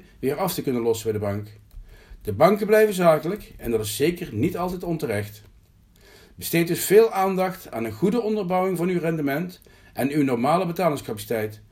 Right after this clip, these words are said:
zowel voor als na de crisis. Nummer twee, het risico voor de bank.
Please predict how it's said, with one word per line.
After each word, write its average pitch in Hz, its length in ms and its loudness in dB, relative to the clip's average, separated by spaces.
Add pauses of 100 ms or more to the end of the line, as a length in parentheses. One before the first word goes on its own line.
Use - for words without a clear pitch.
(100)
zowel 135 340 -2
voor 196 520 2 (260)
als 180 260 -4
na 196 180 4
de 147 80 0
crisis. 101 540 -6 (1700)
Nummer 180 300 2
twee, 180 440 4 (140)
het 143 140 -2
risico 190 380 4
voor 175 100 2
de 190 60 0
bank. 180 420 2